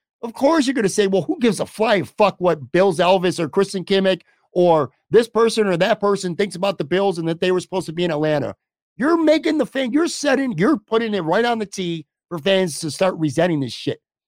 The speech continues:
'cause it's the same people who are getting interviewed for these stories, and they're treating these people who are everyday people, s-, and they are super fans, but they're treating them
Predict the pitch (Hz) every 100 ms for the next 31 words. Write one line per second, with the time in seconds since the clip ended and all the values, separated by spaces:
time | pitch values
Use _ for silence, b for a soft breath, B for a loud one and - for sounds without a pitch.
0 | - 143 110 117 - 147 175 175 180 175
1 | 175 151 _ _ - 160 165 151 147 180
2 | 170 175 160 170 165 - 165 160 156 -
3 | _ _ - 175 190 190 - 214 247 233
4 | 214 208 180 - 208 208 202 165 180 165
5 | 165 180 220 247 233 226 202 226 - 190
6 | 170 147 _ _ _ - - 175 208 269
7 | 349 - 165 156 147 143 160 - 180 165
8 | - 214 226 208 196